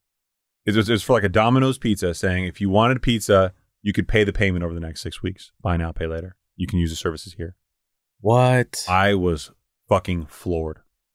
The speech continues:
Speaker 2: I can't believe that.
Speaker 1: Like, how predatory are you? And I, honestly, I don't wanna be this guy, but if that's something you have to do for a pizza, there's some serious questions that need to be asked over your financial position.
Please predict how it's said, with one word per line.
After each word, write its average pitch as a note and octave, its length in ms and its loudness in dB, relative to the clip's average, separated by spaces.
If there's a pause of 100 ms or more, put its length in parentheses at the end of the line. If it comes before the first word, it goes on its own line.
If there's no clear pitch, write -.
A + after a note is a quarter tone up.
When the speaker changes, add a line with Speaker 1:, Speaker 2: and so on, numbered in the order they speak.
(140)
Speaker 2:
I G2 80 0
can't A2 260 0
believe G2+ 240 4
that. F2+ 80 2
Speaker 1:
Like, F#2+ 100 0
how C3 280 4
predatory A2 840 2
are F2 160 -2
you? E2+ 240 -4
And G#2 120 2
I, A#2+ 100 -2
honestly, C#3+ 500 0 (760)
I C3 120 4
don't D3 80 6
wanna C3 100 4
be A2 60 6
this G2 140 2
guy, E2+ 320 2 (600)
but A2 260 2
if G#2 100 2
that's D3 240 2
something C#3+ 200 -2
you A2 100 2
have A#2+ 260 -2
to G#2 100 -8
do G2+ 240 0
for F#2+ 160 -2
a E2+ 60 0
pizza, G#2+ 600 2
there's F#2+ 220 -2
some F2+ 160 -6
serious - 1300 0
questions F#2+ 520 0
that F#2 120 -4
need F#2+ 80 -4
to F2+ 80 -6
be F#2 100 0
asked F2+ 420 -2 (440)
over F#2 160 2
your F2+ 120 2
financial F2 400 0
position. E2 400 -12